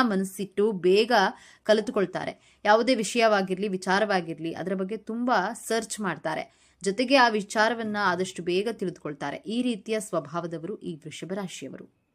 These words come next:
ಇನ್ನ ವೃಷಭ ರಾಶಿಯವರು ಪ್ರೀತಿಯ ವಿಚಾರದಲ್ಲಿ ಬಹಳಾನೇ ನಿರೀಕ್ಷೆ ಇಟ್ಟಿರ್ತಾರೆ.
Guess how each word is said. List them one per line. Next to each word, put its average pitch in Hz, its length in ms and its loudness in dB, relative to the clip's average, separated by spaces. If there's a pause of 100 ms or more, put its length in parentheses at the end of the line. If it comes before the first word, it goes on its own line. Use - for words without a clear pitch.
(500)
ಇನ್ನ 220 100 4
ವೃಷಭ 233 280 2
ರಾಶಿಯವರು 208 720 4
ಪ್ರೀತಿಯ 196 600 -2
ವಿಚಾರದಲ್ಲಿ 160 680 -6
ಬಹಳಾನೇ 170 580 -4
ನಿರೀಕ್ಷೆ 180 540 -4
ಇಟ್ಟಿರ್ತಾರೆ. - 840 -10